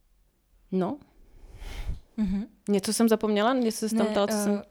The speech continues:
Speaker 2: no, v pohodě, kde jsi
Speaker 1: Jo.
Speaker 2: potom tančila? Jestli jsi někde teda
Speaker 1: Jo,
Speaker 2: i
Speaker 1: jasně.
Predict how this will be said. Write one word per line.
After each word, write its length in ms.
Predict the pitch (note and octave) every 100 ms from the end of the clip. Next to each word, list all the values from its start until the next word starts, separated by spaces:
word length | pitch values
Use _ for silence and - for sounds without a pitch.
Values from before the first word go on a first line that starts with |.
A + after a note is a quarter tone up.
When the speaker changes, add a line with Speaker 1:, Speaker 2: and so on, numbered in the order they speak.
| -
Speaker 2:
no, 180 | A#3+ F4
v 60 |
pohodě, 340 | - E4+ D#4+ A3+
kde 140 | A3
jsi 80 | F#3
Speaker 1:
Jo. 80 | E3+
Speaker 2:
potom 240 | A#3 A#3+
tančila? 420 | A#3 A#3 B3+ G#3
Jestli 260 | F3 F3 G3+
jsi 220 | - G3+
někde 280 | F#3+ F#3+ G3
teda 160 | -
Speaker 1:
Jo, 60 | C4
Speaker 2:
i 40 | A3+
Speaker 1:
jasně. 220 | G#3+